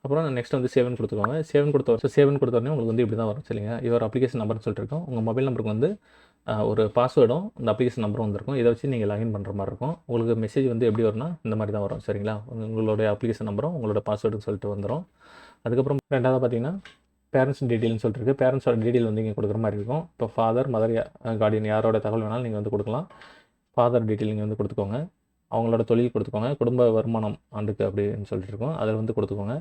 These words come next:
ஒருவேளை ரெண்டு லட்ச ரூபாய்க்குள்ள இருந்துச்சுன்னா, நீங்க வந்து கண்டிப்பா இன்கம் சர்டிஃபிகேட் அப்லோட் பண்ற மாதிரி இருக்கும். So, அதை பார்த்துக்கோங்க. நீங்க வந்து கேட்டகரி, எந்த கேட்டகரியில வந்து நீங்க அப்ளை, அஹ், அதாவது அப்ளை பண்றீங்க அப்படிங்கிற மாதிரி கேட்டிருக்காங்க. இ-, இப்போ வந்து தாங்கள் வாய்ப்பு மறுக்கப்பட்ட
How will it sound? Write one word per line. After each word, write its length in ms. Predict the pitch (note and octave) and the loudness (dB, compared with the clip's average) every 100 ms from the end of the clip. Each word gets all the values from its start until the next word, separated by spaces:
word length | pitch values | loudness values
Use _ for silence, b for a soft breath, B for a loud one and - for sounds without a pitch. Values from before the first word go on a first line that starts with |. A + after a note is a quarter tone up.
| - b b b A#2 | -10 b b b 0
ஒருவேளை 220 | A2 C#3 | 2 4
ரெண்டு 200 | A#2+ A#2 | 4 4
லட்ச 180 | B2 C3+ | 4 6
ரூபாய்க்குள்ள 400 | C#3 C#3 B2 C3 | 6 6 6 6
இருந்துச்சுன்னா, 380 | A#2+ A2+ C3 D3 | 4 2 0 -2
நீங்க 180 | A#2+ | 0
வந்து 160 | G#2+ B2 | 0 0
கண்டிப்பா 320 | G#2+ G#2+ C3 E3+ | 0 0 -2 -2
இன்கம் 260 | C#3 A#2+ A#2+ | -2 -2 -2
சர்டிஃபிகேட் 260 | A2 G#2+ G#2 | -4 -4 -4
அப்லோட் 300 | - G#2+ G#2+ | -2 -2 -2
பண்ற 160 | G2+ | -2
மாதிரி 180 | G#2 G2+ | -2 -4
இருக்கும். 240 | G2 C#3 | -4 -6
So, 100 | D#3+ | -2
அதை 140 | A2 G#2 | -2 0
பார்த்துக்கோங்க. 400 | G2+ - G#2 B2+ F3+ _ _ _ - | -2 -2 -4 -4 -6 _ _ _ -4
நீங்க 100 | B2 | 0
வந்து 140 | B2+ C#3 | 2 2
கேட்டகரி, 300 | C3 C3+ C3 | 2 6 6
எந்த 220 | A2+ C3+ | 6 4
கேட்டகரியில 380 | C#3+ B2 A#2+ A#2 | 4 6 4 2
வந்து 140 | A2+ B2+ | 2 0
நீங்க 180 | A#2 | 0
அப்ளை, 220 | G2+ A2+ A2 - - | 0 0 -2 -2 -10
அஹ், 240 | A2 G#2 | -6 -4
அதாவது 300 | G2+ A2 G#2+ | 0 2 2
அப்ளை 200 | G#2 A2 | 2 -2
பண்றீங்க 260 | G#2+ G#2 G#2 | -2 -2 0
அப்படிங்கிற 200 | G#2 G2+ | 0 0
மாதிரி 200 | G2+ G2+ | -2 -4
கேட்டிருக்காங்க. 460 | G#2 - - F#2+ C#3+ - - | -4 -4 -6 -6 -6 -8 -8
இ-, 140 | A2 - | -8 -6
இப்போ 180 | A2+ A#2 | -6 -2
வந்து 180 | A#2 D#3+ G#3 _ - | 0 -2 -4 _ -6
தாங்கள் 240 | A2+ A2+ | -4 0
வாய்ப்பு 340 | G#2+ A#2+ C#3 C#3 | 2 2 2 0
மறுக்கப்பட்ட 440 | A#2+ A#2 A2 | 0 -2 -2